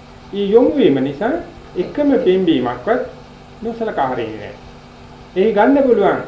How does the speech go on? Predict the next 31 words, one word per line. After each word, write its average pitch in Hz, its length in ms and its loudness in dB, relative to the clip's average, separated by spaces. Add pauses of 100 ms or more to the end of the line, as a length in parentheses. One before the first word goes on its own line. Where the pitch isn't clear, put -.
(240)
යම් 185 320 0
වෙනසක් 185 440 0
තියෙනවා 135 300 -6
නම් 120 140 -6
පෙර 131 180 -6
පිම්බීමට 135 500 -4
වඩා 135 420 0
ඒ 156 180 0
පිළිබඳව 139 540 -2 (460)
උනන්දුවම 147 640 -2 (920)
අලුත් 208 300 -4
බැල්මක් 143 420 -6
බවට 123 280 -12
පත් - 220 -14
වෙනවා. - 280 -18 (280)
මේ 226 220 -4
අලුත් 214 260 0
බැල්ම 147 240 -2
නිසා 143 340 -4
යෝගාවචරය 139 720 0
දුක්ඛ 156 360 -6
සත්‍යම 147 540 -4
තේරුම් 160 360 -4
ගැනීමේ 151 520 -2 (160)
ඇලී 208 380 -4
ගලී 170 320 -2
වාසය 147 340 -4
කරන්න 127 300 -10
බවට 120 360 -10
පත් - 220 -12
වෙනවා. - 280 -18